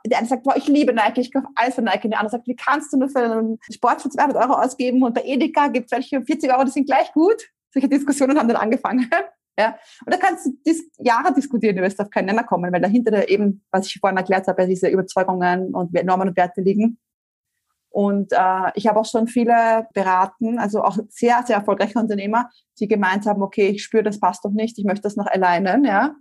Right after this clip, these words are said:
Also ich habe schon viele Kunden und alles, aber es ist jetzt nicht, es, es geht, da geht noch mehr. Und das Geniale ist, dass du, also wenn du das dann alles durcharbeitest und alles anpasst, dass du ziemlich schnell Effekte merkst, ja.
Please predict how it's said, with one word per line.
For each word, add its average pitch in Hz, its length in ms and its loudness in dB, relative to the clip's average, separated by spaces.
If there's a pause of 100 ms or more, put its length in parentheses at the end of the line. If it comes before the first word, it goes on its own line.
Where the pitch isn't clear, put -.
Also 190 140 -4
ich 240 80 -2
habe 330 100 0
schon 247 140 2
viele 226 240 2
Kunden 320 320 -2
und 277 80 0
alles, 254 320 0 (260)
aber 240 420 2 (220)
es 208 140 -4
ist 233 80 4
jetzt 233 160 0
nicht, 247 240 -2 (280)
es, 233 140 -4
es - 180 -8
geht, 233 140 -2
da 240 140 2
geht 233 140 0
noch 233 140 0
mehr. 226 460 2
Und 226 300 -2 (380)
das 233 200 -4 (160)
Geniale 202 420 2
ist, 247 120 -6
dass 226 200 -6
du, 226 140 0
also 208 320 2
wenn 202 140 0
du 202 80 2
das 220 80 -4
dann 208 120 0
alles 185 220 -2
durcharbeitest 226 840 0
und 208 180 -4
alles 175 200 -2
anpasst, - 680 -2 (920)
dass 226 120 -4
du 185 60 -8
ziemlich 214 280 0
schnell 185 140 0
Effekte 165 380 -4
merkst, 165 360 -6
ja. 180 220 0